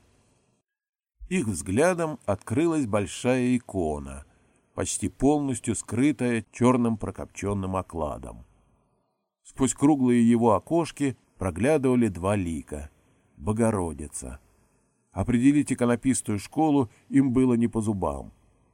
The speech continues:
Не разбирались они в таких тонкостях. Однако то, что икона написана явно не вчера,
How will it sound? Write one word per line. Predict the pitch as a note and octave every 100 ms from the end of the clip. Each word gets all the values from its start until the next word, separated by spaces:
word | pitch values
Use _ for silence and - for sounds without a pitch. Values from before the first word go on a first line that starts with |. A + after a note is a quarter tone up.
| _
Не | - D#3
разбирались | C3 A2 A#2 F#2 D#2 D2
они | D2 F#2
в | G#2
таких | D#2 D2 - -
тонкостях. | D#2+ D2 C#2+ D2 - - - _ _ _ _ _ _ _ -
Однако | G#2 B2 A#2+
то, | A2 - C#3 A2
что | - A2+
икона | G#2+ C3 B2+ A2 G#2
написана | G#2 G#2 G2+ G2 F2+
явно | F2 F#2+ F2 D#2
не | D#2
вчера, | C2+ - D#2 G#2+ D#3+